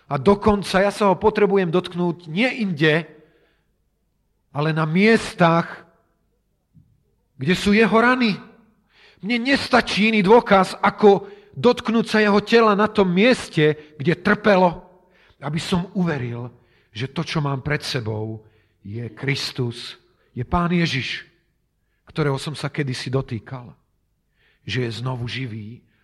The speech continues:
napriek tomu, že zomrel na kríži. Že som videl tú agóniu,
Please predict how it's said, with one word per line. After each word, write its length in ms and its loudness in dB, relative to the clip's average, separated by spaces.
napriek 480 -6
tomu, 400 -10
že 160 -12
zomrel 560 -12
na 160 -14
kríži. 560 -14
Že 140 -12
som 180 -8
videl 320 -2
tú 240 0
agóniu, 720 -2